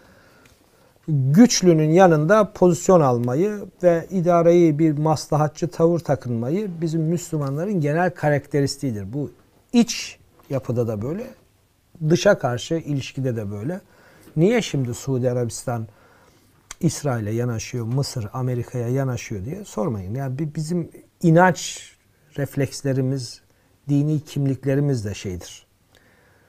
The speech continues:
Güçlünün ha-, neydi bir laf vardı ya, haklının yanında değil, güçlünün, kuvvetlinin yanında durmayı biz, e, eskiden beri mezhep olarak da öyle bir refleksimiz var. Yani biz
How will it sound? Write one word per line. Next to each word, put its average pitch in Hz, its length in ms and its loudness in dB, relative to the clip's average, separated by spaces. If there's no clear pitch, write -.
Güçlünün 160 600 -2
ha-, - 300 -20
neydi 170 260 2
bir 139 60 2
laf 151 280 0
vardı 165 240 -2
ya, 104 240 -6
haklının 170 880 4
yanında 107 440 -4
değil, 160 200 -4
güçlünün, 139 600 -2
kuvvetlinin 127 580 -6
yanında 117 480 -4
durmayı 120 540 -2
biz, 131 600 -6
e, 117 260 -4
eskiden 131 440 -6
beri 101 180 -8
mezhep 147 460 0
olarak 107 320 -10
da 139 40 -6
öyle 117 280 -6
bir 107 60 -8
refleksimiz 107 720 -10
var. 85 120 -16
Yani 104 300 -10
biz 170 260 -4